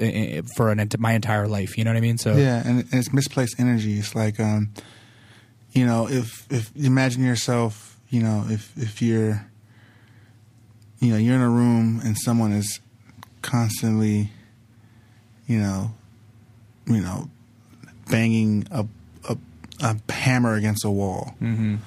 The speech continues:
Speaker 2: Right? And then the wall falls, and then
Speaker 1: Mm-hmm.
Speaker 2: you get mad at the wall because it fell.
Speaker 1: Mm-hmm.
Speaker 2: <laughs> You know, you'd be like,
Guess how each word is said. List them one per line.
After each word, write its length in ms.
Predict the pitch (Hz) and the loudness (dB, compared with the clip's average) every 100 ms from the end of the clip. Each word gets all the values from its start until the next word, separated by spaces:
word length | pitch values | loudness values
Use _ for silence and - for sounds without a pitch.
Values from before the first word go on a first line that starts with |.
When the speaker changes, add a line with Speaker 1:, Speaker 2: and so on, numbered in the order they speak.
| - - - | -12 -14 -2
Speaker 2:
Right? 240 | 107 107 - | 0 0 0
And 180 | 110 110 | 0 2
then 140 | 104 | 2
the 60 | 104 | 2
wall 320 | 104 107 107 | 2 0 0
falls, 680 | 104 107 104 95 - 123 - - | -2 -2 -2 -4 -10 -18 -18 -10
and 180 | - 113 | -4 0
then 80 | 107 | 2
Speaker 1:
Mm-hmm. 80 | 104 | 0
Speaker 2:
you 80 | 107 | 0
get 180 | 104 | 0
mad 360 | 101 101 101 98 | 0 0 0 -2
at 100 | 85 | -4
the 80 | 98 | -6
wall 340 | 95 98 90 | -6 -6 -8
because 300 | - - 90 | -8 -8 -8
it 60 | 95 | -8
fell. 380 | - 98 98 117 | -10 -10 -8 -10
Speaker 1:
Mm-hmm. 400 | - 123 120 113 113 | -6 -4 -2 -4 -6
Speaker 2:
<laughs> 60 | - - - | -12 -20 -2
You 160 | 127 123 | 2 4
know, 80 | 120 | 4
you'd 240 | 127 120 | 2 2
be 140 | 131 | 2
like, 320 | 123 123 113 | 2 2 -2